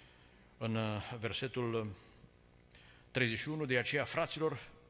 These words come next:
noi nu suntem copii ai celei roabe.” Adică nu avem cetățenia Ierusalimului de jos,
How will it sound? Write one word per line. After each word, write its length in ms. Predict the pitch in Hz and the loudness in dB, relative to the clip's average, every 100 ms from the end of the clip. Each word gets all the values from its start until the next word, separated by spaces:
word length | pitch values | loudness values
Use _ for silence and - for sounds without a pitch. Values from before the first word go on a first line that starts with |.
| - | -14
noi 220 | 120 110 | -8 -6
nu 120 | 120 160 | -4 -2
suntem 420 | 135 120 139 135 | -4 -4 -4 -4
copii 380 | - 113 156 139 | -6 -8 -4 -4
ai 100 | 120 | -2
celei 300 | 143 131 123 | -2 0 2
roabe.” 380 | 135 113 95 - - - - - - - - | 2 0 -4 -14 -20 -20 -20 -20 -20 -20 -20
Adică 340 | - 117 117 123 | -10 -8 -6 -4
nu 240 | 151 127 - - - - - - - | -4 -4 -8 -20 -20 -20 -20 -20 -16
avem 300 | - 107 127 | -8 -2 0
cetățenia 640 | 117 123 117 104 113 131 139 | 0 -2 -2 -4 -2 0 0
Ierusalimului 560 | 123 - 120 131 120 | 0 -2 -2 0 0
de 100 | 104 | -2
jos, 300 | 101 90 165 | -2 0 2